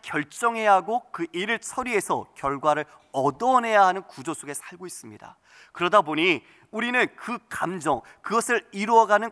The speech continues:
과정 속에 나타나는 감정과 그 만족과 기쁨 속에 우리가 가지고 있는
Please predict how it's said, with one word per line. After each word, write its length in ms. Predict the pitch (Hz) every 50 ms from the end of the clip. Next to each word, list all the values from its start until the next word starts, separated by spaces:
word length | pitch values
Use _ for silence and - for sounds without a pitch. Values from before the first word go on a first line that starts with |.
| -
과정 340 | - - - 139 156 170 202
속에 200 | 190 - 202 196
나타나는 380 | 180 151 143 - 165 170 180 175
감정과 800 | - - - 127 135 143 - 190 196 185 151 131 131 143 202 277 - - - - - _
그 100 | - 233
만족과 1000 | 233 175 151 147 147 131 147 165 208 208 254 240 - _ - 147 147 160 208 285 - - - -
기쁨 320 | - - 170 _ - 185 240
속에 460 | - - 185 156 165 214 220 151 - - - - - _
우리가 320 | - 214 214 220 233 240 233 240
가지고 380 | - - - 151 147 202 196 202
있는 140 | 196 208